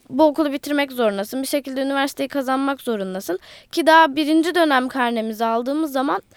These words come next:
çok yakın bir arkadaşımın, e, arkadaşı aile baskısı yüzünden altıncı kattan kendini aşağıya attı ve şu an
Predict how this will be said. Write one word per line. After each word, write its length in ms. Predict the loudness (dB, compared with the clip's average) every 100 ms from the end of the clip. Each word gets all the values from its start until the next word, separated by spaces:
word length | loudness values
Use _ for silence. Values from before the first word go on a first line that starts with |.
| _ _
çok 200 | -4 0
yakın 300 | 0 0 0
bir 40 | 0
arkadaşımın, 680 | 0 -2 -4 -4 -6 -6 -8 -18 -20 _ _ 2
e, 220 | 4 4 4
arkadaşı 600 | 2 2 0 0 -2 -4 -6 _ _ _ 0
aile 360 | 4 6 6 6
baskısı 480 | 4 2 -10 -6 -6
yüzünden 320 | -2 -2 2
altıncı 460 | 0 0 -2 -2
kattan 360 | -2 -2 -2 -6
kendini 380 | -4 -4 -2 -2
aşağıya 400 | -4 -2 0 0
attı 220 | 0 0
ve 100 | 0
şu 160 | 0
an 140 | -4